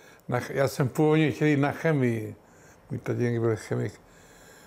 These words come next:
No a, eh, když jsem se zapsal na filozofickou fakultu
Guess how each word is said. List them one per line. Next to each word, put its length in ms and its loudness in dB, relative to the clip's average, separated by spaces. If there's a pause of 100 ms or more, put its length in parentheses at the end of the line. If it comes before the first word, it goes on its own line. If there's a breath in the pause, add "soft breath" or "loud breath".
(440 loud breath)
No 300 0
a, 300 2
eh, 420 4
když 200 0
jsem 240 -2
se 120 -2
zapsal 360 0
na 140 2
filozofickou 800 2
fakultu 640 -2